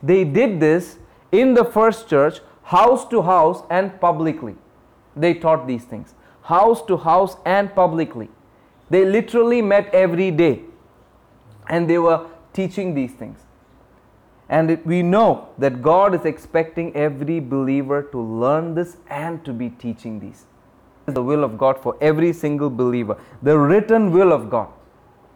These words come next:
The written will of God for every single believer. And the, and Bible says this is the milk of God. Milk is good. Babies survive on milk for the first six months, only on milk. And they grow strong.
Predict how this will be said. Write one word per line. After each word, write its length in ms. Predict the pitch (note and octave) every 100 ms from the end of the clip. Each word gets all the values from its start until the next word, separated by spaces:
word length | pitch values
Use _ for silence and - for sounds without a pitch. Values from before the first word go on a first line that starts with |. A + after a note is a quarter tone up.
| _ _ _ _ _ -
The 140 | B2+
written 600 | C3 G3 G3+ G#3+ G#3 F3+
will 240 | C#3+ F#3+ E3
of 200 | B2+ A#2
God 280 | C#3+ D3+
for 200 | - B2 -
every 420 | D#3+ E3+ D#3+ F3+
single 480 | F3 - D#3+ D#3 D#3
believer. 480 | C3+ C3+ B2 A2 F#2 - _ _ - -
And 160 | D#3+ E3+
the, 220 | F#3 F3+
and 220 | F3 D#3+
Bible 260 | F#3 G#3 A3
says 200 | G3 E3
this 200 | A3 A#3
is 140 | G3
the 100 | G#3
milk 400 | G#3 A3+ A#3+ A#3
of 160 | E3 C3+
God. 300 | D3 C3 - _ _ _ -
Milk 300 | F3 B3 A#3+
is 140 | G3
good. 260 | D#3 A3+ C3+ - - _ _ _ _ _ _ C3
Babies 380 | F#3 F#3 G#3 G3+
survive 400 | F3+ F3 G3+ F#3+
on 180 | D#3+
milk 260 | D#3+ F#3 F#3
for 440 | - D#3 C3+ - - _ -
the 80 | C3
first 300 | E3 F3 -
six 240 | E3 -
months, 240 | D3+ C#3 -
only 300 | D3 E3 E3+
on 180 | B2+ B2+
milk. 260 | B2+ - _ _ -
And 160 | C3
they 100 | B2+
grow 260 | A2 C3+ D3+
strong. 560 | - C3+ B2 C#3+ E3+